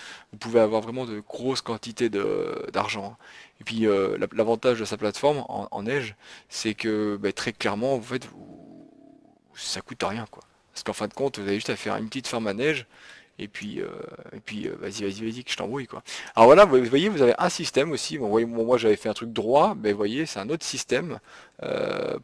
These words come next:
pour faire tomber l'eau. Donc, au lieu de faire un truc qui va dans un seul sens, là, vous avez dans les quatre sens. Voilà,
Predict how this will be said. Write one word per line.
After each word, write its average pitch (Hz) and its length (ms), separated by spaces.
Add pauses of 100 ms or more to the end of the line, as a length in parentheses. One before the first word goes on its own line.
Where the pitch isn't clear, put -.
pour - 120
faire 143 220
tomber 117 240
l'eau. 139 200
Donc, 120 260
au 135 140
lieu 165 100
de 160 60
faire 123 160
un 113 80
truc - 200
qui - 120
va 113 120
dans 104 180
un 113 60
seul 104 160
sens, 156 340
là, 127 60
vous 117 240
avez 117 160
dans 127 100
les 104 100
quatre - 200
sens. - 320 (360)
Voilà, - 220